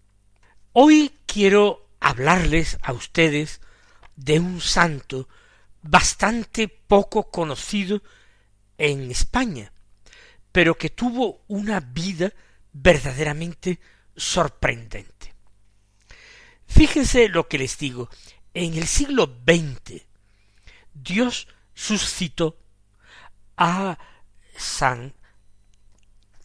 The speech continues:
Pío de Pietrelcina, para que en nuestro siglo veinte,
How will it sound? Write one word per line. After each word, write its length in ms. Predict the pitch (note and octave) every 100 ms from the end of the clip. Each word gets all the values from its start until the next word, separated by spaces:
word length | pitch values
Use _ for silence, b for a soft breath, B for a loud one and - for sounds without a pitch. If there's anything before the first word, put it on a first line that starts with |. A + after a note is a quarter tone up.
| - -
Pío 320 | A3+ F#3 F#3
de 180 | E3+ -
Pietrelcina, 960 | - - D#3+ D3+ E3 F3 - B3+ G3 - - _ _ _ _ _ - b b b b b b - - - - - -
para 220 | F3 E3+
que 400 | - F3+ F#3 F#3 - -
en 200 | F3 E3
nuestro 640 | E3+ C#3+ - E3+ F3 D#3+ b b b b b
siglo 540 | - - D4 C4+ G#3+
veinte, 720 | D#3+ D3 G#3+ A3 D#3+ - D3